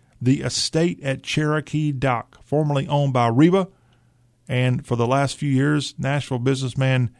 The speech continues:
Deron Lichty has had it, and he's purchased the home from Reba and has converted it into this estate at Cherokee Dock. And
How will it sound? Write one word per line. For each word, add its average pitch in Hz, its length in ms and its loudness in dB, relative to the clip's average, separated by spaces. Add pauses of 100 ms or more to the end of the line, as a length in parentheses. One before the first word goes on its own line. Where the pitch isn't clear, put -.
(300)
Deron 139 500 2
Lichty 123 540 -4 (420)
has 123 380 0
had 139 280 0
it, 143 280 -4
and 113 140 0
he's 135 180 0
purchased 151 420 -2
the 120 120 -4
home 135 460 0 (400)
from 147 520 4
Reba 143 480 4 (260)
and 117 140 2
has 127 120 2
converted 135 520 0
it 139 120 -8
into 131 280 0
this 131 320 0 (680)
estate 160 680 0
at 127 100 -6
Cherokee 139 640 -2
Dock. 131 400 -2 (1200)
And 117 600 0